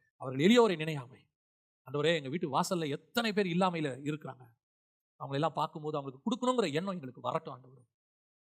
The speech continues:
இந்த மகிமையுள்ள கரத்துல தாழ்த்துகிறோம். நாங்கள் ஆயத்தப்பட்டவர்களாகி, ஆயத்தப்பட்டவர்களாகி உம்மை சந்திக்க எங்களுக்கு கிருபை பாராட்டும்.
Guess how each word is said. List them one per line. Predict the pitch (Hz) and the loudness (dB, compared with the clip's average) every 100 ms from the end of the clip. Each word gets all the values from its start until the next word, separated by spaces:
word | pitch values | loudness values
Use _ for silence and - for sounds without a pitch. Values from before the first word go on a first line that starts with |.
| _ _ | _ _
இந்த | 110 135 | -12 -8
மகிமையுள்ள | 160 156 147 | -8 -8 -8
கரத்துல | 139 139 123 | -8 -10 -10
தாழ்த்துகிறோம். | 123 123 143 127 - _ _ _ _ | -10 -10 -10 -10 -14 _ _ _ _
நாங்கள் | - 123 | -10 -6
ஆயத்தப்பட்டவர்களாகி, | 123 151 160 151 139 139 127 123 113 - 113 _ _ _ _ _ _ - | -2 0 0 -4 -6 -6 -6 -6 -8 -12 -20 _ _ _ _ _ _ -8
ஆயத்தப்பட்டவர்களாகி | 185 214 226 208 185 151 127 120 _ _ _ _ | -4 0 0 -2 -4 -8 -10 -14 _ _ _ _
உம்மை | _ 113 | _ -12
சந்திக்க | 139 151 143 | -10 -8 -10
எங்களுக்கு | 120 117 131 | -12 -12 -10
கிருபை | 127 117 | -10 -10
பாராட்டும். | - - - | -14 -16 -18